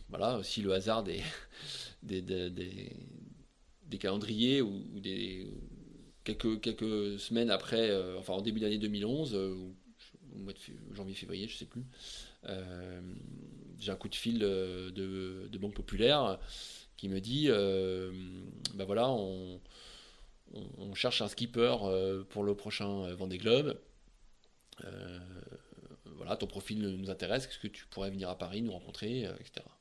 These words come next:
Donc, euh, je, bah, je vais, je vais à Paris et, et là, effectivement, bah, je rencontre, euh, les, les gens de la communication qui m'expliquent le projet en me disant, « Bah voilà, il y a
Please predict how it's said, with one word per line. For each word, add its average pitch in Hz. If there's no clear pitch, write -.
Donc, -
euh, 135
je, 107
bah, 92
je 90
vais, 90
je 98
vais 92
à 90
Paris 107
et, 92
et 101
là, 104
effectivement, 92
bah, 104
je 90
rencontre, 85
euh, 85
les, 98
les 95
gens 95
de 87
la 85
communication 135
qui 131
m'expliquent 92
le 92
projet 107
en 135
me 107
disant, « 98
Bah 101
voilà, 110
il 95
y 92
a 87